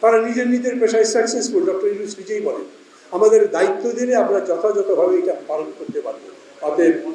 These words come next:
যে প্রস্তাব আমরা দিচ্ছি, সেটাকে তার পক্ষে দাঁড়াবার জন্য বলতে হবে যে এটা কীরকম, কীভাবে গঠিত হবে। দ্বিতীয় কথা হচ্ছে, আমরা মনে করছি যে এইরকম একটা যদি কক্ষ গঠিত হয়, তাহলে এটা একটা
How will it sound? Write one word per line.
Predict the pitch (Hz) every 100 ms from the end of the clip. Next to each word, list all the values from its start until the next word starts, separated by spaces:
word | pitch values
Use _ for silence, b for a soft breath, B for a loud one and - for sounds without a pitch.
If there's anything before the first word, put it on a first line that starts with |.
| - - -
যে | 349 403
প্রস্তাব | - - - 226
আমরা | 214 208 202
দিচ্ছি, | 202 - - 190
সেটাকে | - 196 - 185 190 - - -
তার | 151 -
পক্ষে | 190 196 -
দাঁড়াবার | 185 180 180 175
জন্য | 180 175 - -
বলতে | 190 220 302
হবে | - - 196 - - - -
যে | 196 -
এটা | 156 202 - -
কীরকম, | 220 214 - 190 - 160 160 -
কীভাবে | - 147 156
গঠিত | 139 143 143 -
হবে। | 143 - - - - _ - 151 165 - - - - - - -
দ্বিতীয় | 226 - 277 262
কথা | 226 226
হচ্ছে, | 226 - 226 233
আমরা | 196 226 254
মনে | 233 247 254
করছি | 262 - 202 208 - - - -
যে | 196
এইরকম | 233 254 254 247
একটা | 247 254
যদি | - 240 -
কক্ষ | 226 220 240
গঠিত | 220 202 - 208
হয়, | 214
তাহলে | 196 185 208 214
এটা | 208
একটা | 208 202